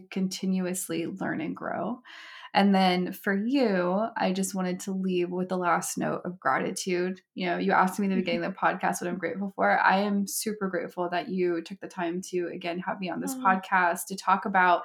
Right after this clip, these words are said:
Speaker 1: a topic that a lot of people are afraid to talk about because of backlash and different things, 'cause it is, again, challenging those core values. So I just really appreciate you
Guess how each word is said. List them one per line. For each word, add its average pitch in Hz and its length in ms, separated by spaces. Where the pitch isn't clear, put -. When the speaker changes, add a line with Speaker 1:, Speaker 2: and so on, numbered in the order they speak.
Speaker 1:
a 190 80
topic 220 460
that 240 100
a 226 60
lot 196 240
of 196 80
people 208 260
are 190 180
afraid 190 280
to 196 80
talk 190 260
about 190 320
because 220 300
of 233 120
backlash 190 600
and 196 80
different 190 320
things, 190 260
'cause 190 160
it 190 120
is, 190 180
again, 185 480
challenging 190 500
those 175 140
core 190 240
values. 180 400
So 190 80
I 185 60
just 196 180
really 185 160
appreciate 190 400
you 185 160